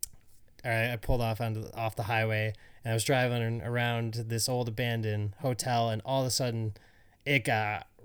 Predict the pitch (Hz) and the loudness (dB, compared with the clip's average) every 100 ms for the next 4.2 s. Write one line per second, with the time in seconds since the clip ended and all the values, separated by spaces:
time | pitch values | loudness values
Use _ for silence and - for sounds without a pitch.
0 | - 117 123 120 117 123 110 107 110 101 | -6 0 2 4 2 0 -4 2 4 4
1 | 104 110 - 151 127 117 107 131 113 127 | 2 0 4 6 8 6 4 2 2 0
2 | 113 107 107 101 - - - - - - | 0 0 -2 -4 -8 -20 -20 -20 -20 -2
3 | 143 143 131 131 120 110 - 139 127 123 | 4 4 4 2 2 -2 -2 2 4 4
4 | 117 110 | 2 -2